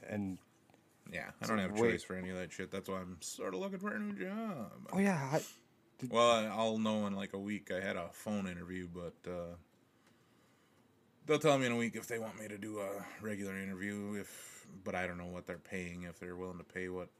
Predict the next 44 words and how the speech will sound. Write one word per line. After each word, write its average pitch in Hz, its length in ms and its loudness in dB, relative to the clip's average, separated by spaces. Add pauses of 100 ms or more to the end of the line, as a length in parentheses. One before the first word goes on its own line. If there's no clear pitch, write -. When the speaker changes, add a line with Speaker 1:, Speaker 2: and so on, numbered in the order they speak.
Speaker 2:
I 95 220 -4
need 92 280 -6
Speaker 1:
Well, 107 120 4
Speaker 2:
to. 104 60 4
Speaker 1:
you 104 140 4
told, 101 380 2
you, 104 220 -4
you 92 220 0
told 98 300 -2
them 92 160 0
exactly 90 540 -4
what 82 180 2
Speaker 2:
Yeah. 95 180 6
Speaker 1:
your 92 320 0 (1120)
Speaker 2:
But 90 260 -2 (260)
if 92 140 -12
they 92 340 -2 (200)
come 98 200 2
in 104 140 0
with 101 120 -2
that 107 280 0
and 95 180 -6
they 92 80 -4
have 95 180 -6
good 98 220 -6 (420)
benef-, 110 420 -4 (160)
good 156 240 -2
bennies, 196 540 8 (260)
then 135 340 -2
hell 135 180 2
yeah. 139 220 0 (920)
I 92 60 -4
mean, 98 400 0
I 101 80 0
like 107 400 2 (120)
one 131 260 4
person 117 400 0
I 92 100 -2
work 98 260 -4
with, 104 220 -2
and 95 100 -2
he's 98 180 -2
my 95 120 -4
supervisor. 92 800 -6